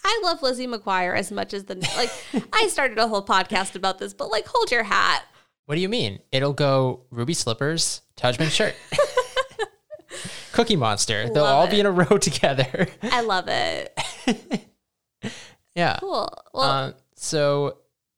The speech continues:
Speaker 2: I guess, uh, did you need this in your life? How,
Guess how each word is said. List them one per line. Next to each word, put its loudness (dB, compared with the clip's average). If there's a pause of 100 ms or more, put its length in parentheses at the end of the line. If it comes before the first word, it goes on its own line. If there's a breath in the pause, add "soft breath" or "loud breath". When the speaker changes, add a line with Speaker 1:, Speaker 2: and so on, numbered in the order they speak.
(120)
Speaker 2:
I 2
guess, 2
uh, 0 (420)
did -2
you 2
need 0
this 0
in -2
your -2
life? -4 (160)
How, 2